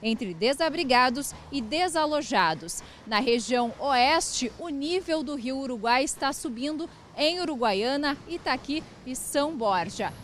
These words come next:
Há risco de cheias também no Guaíba,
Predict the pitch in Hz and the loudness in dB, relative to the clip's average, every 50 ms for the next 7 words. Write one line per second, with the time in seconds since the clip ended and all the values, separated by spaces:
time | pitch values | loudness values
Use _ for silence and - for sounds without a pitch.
0 | - - - 196 226 254 269 202 208 277 302 - - - 320 233 285 - - - | -16 -4 4 6 8 8 8 8 4 0 -2 -4 -4 -6 -4 -4 -4 -4 0 2
1 | 285 269 285 294 302 302 - - - 339 330 330 320 269 277 302 311 311 277 269 | 4 4 6 6 4 2 2 -2 -2 -2 -2 0 2 2 2 2 2 -2 0 2
2 | 285 262 240 247 294 311 233 226 180 | 2 2 4 2 2 0 0 0 -2